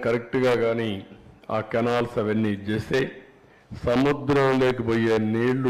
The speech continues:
డైవర్ట్ చేయగలిగితే, ఒక ఐదు వందలో లేకపోతే ఒక ఏడు వందల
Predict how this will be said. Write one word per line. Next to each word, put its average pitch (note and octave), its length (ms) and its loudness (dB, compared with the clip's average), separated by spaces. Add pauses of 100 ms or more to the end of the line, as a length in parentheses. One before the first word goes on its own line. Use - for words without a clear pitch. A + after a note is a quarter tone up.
(140)
డైవర్ట్ A#2 460 2
చేయగలిగితే, G#2 540 -2 (880)
ఒక A2+ 160 -2 (180)
ఐదు A#2 240 2
వందలో A2+ 360 4 (100)
లేకపోతే A2 360 0
ఒక A2+ 60 -2 (100)
ఏడు A2 200 2
వందల G#2+ 240 -2